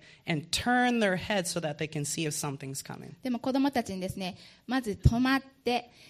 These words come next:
Speaker 2: こう、顔をこう向けて、道に向けて右左と、本当に車が来ないか、ちゃんと見るように教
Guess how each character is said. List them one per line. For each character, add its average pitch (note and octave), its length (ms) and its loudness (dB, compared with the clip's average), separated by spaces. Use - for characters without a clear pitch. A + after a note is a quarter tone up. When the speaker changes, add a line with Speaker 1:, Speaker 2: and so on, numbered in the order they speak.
Speaker 2:
こ F3+ 260 -2
う、 - 80 -20
顔 A3 380 2
を A3+ 80 -2
こ A3+ 160 0
う F#3+ 60 0
向 A3+ 100 -2
け C#4 160 0
て、 F#3+ 300 -4
道 A3+ 160 -2
に A#3 180 0
向 A#3 80 -4
け C#4 140 -2
て G#3 120 -2
右 G#3+ 220 -4
左 A#3+ 380 -2
と、 G3+ 180 -4
本 A3 140 -10
当 A3+ 80 -6
に A3 80 -8
車 C4 260 2
が B3+ 100 2
来 C#4+ 160 2
な D#4 120 4
い - 80 -2
か、 - 200 -4
ち - 80 -10
ゃ A#3 80 0
ん A#3 40 -4
と G3 100 -8
見 A3 160 0
る D4 80 2
よ A#3 160 2
う F#3 60 -2
に F3 140 -6
教 F3+ 120 -10